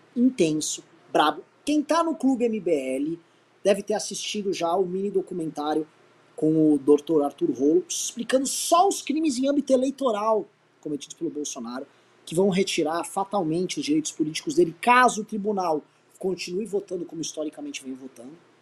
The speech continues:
tá? O T S E, no caso. Então, a situação dele é muito complicada.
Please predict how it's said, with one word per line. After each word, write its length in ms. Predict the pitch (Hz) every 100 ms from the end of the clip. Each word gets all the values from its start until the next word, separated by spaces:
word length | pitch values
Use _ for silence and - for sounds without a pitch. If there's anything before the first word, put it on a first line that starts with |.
| _ _
tá? 140 | 120 127
O 60 |
T 100 | -
S 260 | 107 - 120
E, 60 | 120
no 100 | 107
caso. 360 | 98 110 - _ _ _ - _ _ _ _
Então, 380 | 185 185 277 277 - _ _ _ _ _ _
a 80 | 247
situação 300 | 320 - 302
dele 140 | 294
é 20 |
muito 160 | 262 -
complicada. 500 | 247 208 - 139